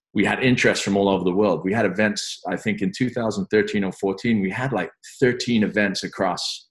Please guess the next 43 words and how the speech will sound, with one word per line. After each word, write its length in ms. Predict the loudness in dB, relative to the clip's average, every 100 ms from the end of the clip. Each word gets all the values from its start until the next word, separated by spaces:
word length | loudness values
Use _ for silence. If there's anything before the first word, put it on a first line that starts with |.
| -6
um, 400 | -4 -2 -4 -6 -8
six 280 | -4 -4 -2
continents. 580 | -4 -4 -6 -10 -18 _ _ _ -4
And 100 | -2
it, 100 | 0
it, 140 | -2 0
you 80 | 0
know, 160 | 0
it 140 | 2 2
was, 360 | 4 2 -2 -6 -20 _ _ _
I 80 | 2
was 260 | 4 4 4
stretched 480 | 0 4 4 2 -2
between 560 | -2 2 4 6 6
wanting 240 | 6 4 2
to 100 | 0
have 120 | -2
a 40 | -2
quality 400 | 0 2 0 -2
control 560 | -4 -2 0 0 0
where 160 | 0 2
we're 180 | 4 4
there 280 | 4 4 2
and 80 |
we're 80 | 0
creating 400 | -2 2 2 2
something 340 | -2 -2 -2 -4
that's 180 | -2
meaningful, 640 | 2 4 4 2 0 -2 -6 _ _ -4
um, 540 | -2 0 -2 -4 -6 -12 _ _ 2
from 180 | 2
just 220 | 4 2 4
being 160 | 2
a 60 | 2
sanctioning, 440 | 0 0 -2 -4
saying, 300 | 0 0 2
"Yeah, 140 | 4 4
you 160 | 0
can 140 | -2 -2
have 200 | 0 0
our 140 | 0
name 300 | 0 0 -2
and, 180 | -4 -8